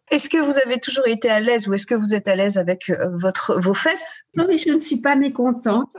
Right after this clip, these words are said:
Speaker 2: <laughs>
Speaker 1: Alors, ma question
Speaker 2: Je ne suis pas
Speaker 1: et mon
Speaker 2: mécontente.
Speaker 1: sentiment.
Speaker 2: Et, et je vais vous dire, je vais vous raconter une anecdote pour finir. Quand ma fille est née, la première chose que j'ai vue, ce sont ses fesses. Et j'ai, je les ai vues et je dis, « Oh, qu'elles sont belles ! »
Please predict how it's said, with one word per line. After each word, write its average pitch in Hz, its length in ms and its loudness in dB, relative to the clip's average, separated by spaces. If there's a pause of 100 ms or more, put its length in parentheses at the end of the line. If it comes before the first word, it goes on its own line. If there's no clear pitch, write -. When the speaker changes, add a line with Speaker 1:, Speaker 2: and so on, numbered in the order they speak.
(100)
Speaker 2:
<laughs> - 160 -20
Speaker 1:
Alors, 403 1900 -2
ma 359 120 0
question 339 440 -2 (180)
Speaker 2:
Je 320 80 2
ne 320 60 -2
suis 320 100 0
pas - 0 -
Speaker 1:
et 330 100 -2
mon 320 140 0
Speaker 2:
mécontente. 320 80 -6
Speaker 1:
sentiment. 320 520 0 (280)
Speaker 2:
Et, 294 300 -2
et 294 160 -2
je 320 40 0
vais 285 320 -4
vous 233 120 -6
dire, 302 160 -6
je 226 60 -4
vais 220 40 -8
vous 240 120 -8
raconter 254 460 0
une 247 120 2
anecdote 240 480 0
pour 214 160 -6
finir. 269 260 0
Quand 240 140 0
ma 226 160 2
fille 233 400 2
est - 20 2
née, 262 220 2
la 208 100 -2
première 254 380 -4
chose 254 340 -6
que 226 100 -2
j'ai 208 200 2
vue, 196 240 -2
ce 233 120 -10
sont 262 200 -8
ses 247 200 -4
fesses. 180 540 -8 (640)
Et 262 180 4
j'ai, 208 300 2 (180)
je 220 100 -2
les 220 220 0
ai 262 60 0
vues 233 160 0
et 262 40 0
je 196 60 -4
dis, « 240 160 -2 (240)
Oh, 330 100 2
qu'elles 277 220 2
sont 214 240 0
belles ! » 135 500 -2